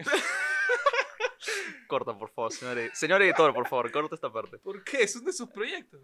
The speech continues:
Speaker 1: Nunca lo he visto, pero
Speaker 2: O sea, sí, lo que decíamos era que Disney es un poco cobarde de su parte haberle tirado tanta caca a James Gunn por estos tweets, sabiendo que el pata había hecho <laughs> esta serie,
Speaker 1: Claro.
Speaker 2: esta serie en dos mil ocho que se llama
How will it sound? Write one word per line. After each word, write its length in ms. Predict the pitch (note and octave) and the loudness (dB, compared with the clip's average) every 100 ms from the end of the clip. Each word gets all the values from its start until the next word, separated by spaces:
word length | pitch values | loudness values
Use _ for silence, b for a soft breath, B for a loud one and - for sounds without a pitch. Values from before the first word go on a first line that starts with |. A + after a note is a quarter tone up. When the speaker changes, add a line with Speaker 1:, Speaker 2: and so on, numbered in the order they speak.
| C3 | _
Speaker 1:
Nunca 220 | D#3 A#3+ A#3 | -8 0 2
lo 80 | |
he 40 | A3 | 2
visto, 380 | D4 D4 D3+ C#3+ | -2 -8 -14 -14
pero 260 | C3 B2+ B2+ | -16 -14 -10
Speaker 2:
O 100 | F#3 | -4
sea, 160 | G#3 | -2
sí, 380 | G3+ G#3+ G3 F#3 _ | -2 -6 -12 -14 _
lo 140 | E3+ | -8
que 80 | E3+ | -4
decíamos 420 | F#3+ G#3 G3+ F#3+ | -4 -2 -4 -4
era 160 | F#3+ F3+ | -4 -4
que 140 | D#3 | -6
Disney 580 | D#3+ D#3 - D#3 D3+ - _ _ _ _ _ | -12 -14 -12 -12 -12 -14 _ _ _ _ _
es 120 | - | -20
un 80 | D3 | -14
poco 200 | C#3+ D3 | -14 -4
cobarde 460 | C3+ B2+ C3+ B2 B2 | 0 4 4 2 -4
de 80 | |
su 160 | A#2+ B2+ | -8 -6
parte 420 | A#2+ A#2 A#2+ - _ _ _ | -4 -4 -8 -10 _ _ _
haberle 280 | A#2 B2 C3 | -8 -6 -6
tirado 200 | B2 A#2+ | -8 -8
tanta 280 | A#2+ B2 A#2+ | -6 -8 -6
caca 240 | B2+ A#2+ | -6 -4
a 40 | A#2 | -6
James 220 | A#2+ A2+ | -10 -12
Gunn 260 | A2+ A2+ A#2 _ _ _ _ _ _ | -12 -14 _ _ _ _ _ _ _
por 160 | D3 E3 | -2 0
estos 300 | E3+ E3+ - | -2 -8 -8
tweets, 480 | F3 E3+ - - _ - | -8 -8 -14 -18 _ -6
sabiendo 440 | - D#3 F3+ F3+ | 0 0 0 -4
que 60 | D#3+ | -4
el 60 | D3 | 0
pata 220 | D#3 D#3 | 2 2
había 220 | D#3 D3+ | 0 0
hecho 260 | D3+ E3 D#3 | -2 -4 -8
<laughs> 760 | - - - G#4 - - - - | -10 -10 -8 -8 -10 -18 -12 -8
esta 240 | - D#3 | -2 -2
serie, 400 | - E3 D3 C#3+ | 2 2 2 -2
Speaker 1:
Claro. 500 | G3 F3 C#3 B2+ D3 - _ | -2 -4 -6 -12 -16 -18 _
Speaker 2:
esta 220 | D#3 E3 | -10 -6
serie 180 | E3+ F3 | -2 -2
en 60 | E3 | -2
dos 120 | D3+ | -4
mil 160 | D#3 D#3 | 0 0
ocho 200 | D3+ D3 | 0 -4
que 80 | |
se 120 | C3+ B2+ | -4 -2
llama 360 | B2+ B2+ B2+ | -2 -4 -6